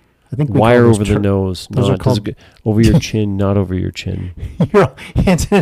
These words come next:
Speaker 1: it's a mask, not a chin strap,
Speaker 2: Pleated,
Speaker 1: asshole.
Speaker 2: pleated, not pleated.
Speaker 1: <laughs> Oh, seriously. Cloth.
Speaker 2: Cloth.
Speaker 1: Or not cloth.
Speaker 2: That's what I mean. Like, you know,
Speaker 1: Yeah.
Speaker 2: like, like, like reusable, not reusable. And
Speaker 1: Right.
Speaker 2: K N ni-,
Speaker 1: Disposable.
Speaker 2: K N ninety-five,
Speaker 1: Yeah.
Speaker 2: N ninety-five.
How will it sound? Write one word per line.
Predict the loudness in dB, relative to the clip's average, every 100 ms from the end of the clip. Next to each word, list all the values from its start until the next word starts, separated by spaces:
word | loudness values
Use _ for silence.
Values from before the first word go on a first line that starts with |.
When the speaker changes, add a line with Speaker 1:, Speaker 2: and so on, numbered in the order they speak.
| 0
Speaker 1:
it's | -2
a | 0
mask, | 0 0 -2 0
not | 2 2
a |
chin | 2 2 4
strap, | 4 2 2
Speaker 2:
Pleated, | 2 0
Speaker 1:
asshole. | 0 -2 -4
Speaker 2:
pleated, | -6 -4 -4 -2 -2 -4 -6 -8
not | -2 -2 -4
pleated. | -8 -8 -8 -12 _
Speaker 1:
<laughs> | -20 -20 _ _ -2
Oh, | -2 -2
seriously. | -10 -12 -12 -12 -16 _ _ _
Cloth. | -2 2 2 2 -4 -8 -10 _ _ _ _ _
Speaker 2:
Cloth. | 0 2
Speaker 1:
Or |
not | 2 0
cloth. | -4 -6 -6 -8 -8
Speaker 2:
That's | -8 -4
what |
I | -2
mean. | -2 -4 -12 -14
Like, | -10 -10
you | -10 -14 -8
know, | -8
Speaker 1:
Yeah. | -6 -8 -10 _ _ -12
Speaker 2:
like, | -12 -12 -12
like, | -10 -10
like | -12
reusable, | -4 0 2 0 -2 -6
not | -6 -6
reusable. | -6 -8 -8 -10 -12 -12
And | -8 -6
Speaker 1:
Right. | -2 -2 0
Speaker 2:
K | 0 2
N |
ni-, | 2
Speaker 1:
Disposable. | 2 2 2 2 -2 -4 -6
Speaker 2:
K | 0 4 6
N | 4
ninety-five, | 4 2 -2 -6 -10 -8
Speaker 1:
Yeah. | -4
Speaker 2:
N | -2 -2
ninety-five. | -2 -4 -6 -10 -12 -16 -18